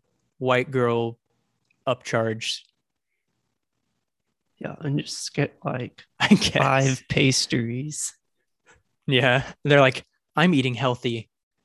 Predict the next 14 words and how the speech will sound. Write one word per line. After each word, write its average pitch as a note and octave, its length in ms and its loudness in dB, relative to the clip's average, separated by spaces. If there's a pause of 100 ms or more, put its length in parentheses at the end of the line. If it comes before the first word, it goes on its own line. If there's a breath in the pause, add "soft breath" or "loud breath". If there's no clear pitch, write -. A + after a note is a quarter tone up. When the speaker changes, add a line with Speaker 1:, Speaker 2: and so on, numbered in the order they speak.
(120)
Speaker 1:
therefore C3+ 680 0
I C#3+ 100 -2
need C3+ 140 -4
to B2 60 -2
pay C3 220 -2
more B2+ 380 -4
to - 160 -12
eat B2 180 -6
healthy," A#2 540 0 (800)
which C3 180 -10
doesn't B2 240 -2
make A#2 200 -2
sense. - 520 -4 (2750)
Speaker 2:
Yep. - 140 -12